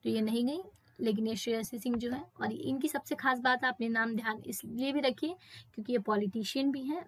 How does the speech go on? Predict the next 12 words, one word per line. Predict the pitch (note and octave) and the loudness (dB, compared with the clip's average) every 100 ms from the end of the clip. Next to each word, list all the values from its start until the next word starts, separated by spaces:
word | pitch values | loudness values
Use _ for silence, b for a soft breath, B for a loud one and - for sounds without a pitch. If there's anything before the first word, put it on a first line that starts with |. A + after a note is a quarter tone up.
| A#3 | 2
जमुई | G3+ G#3+ C4 C#4 | 4 4 2 0
की | C4 | 0
रहने | C4 B3 C4 | 2 2 2
वाली | B3 B3+ | 0 0
हैं | C#4+ F4+ | -4 -4
और | - - G#3+ | -8 -2 2
बीजेपी | G3 G3+ A3 A#3 | 2 2 -2 -4
की | A3+ - F#4 _ _ _ _ | -8 -14 -16 _ _ _ _
वहाँ | A3 G#3+ | -4 -2
से | G3+ E4 - _ _ | -4 -8 -10 _ _
एमएलए | A3 G#3 G3+ F#3+ | 0 2 4 2
हैं। | - | 0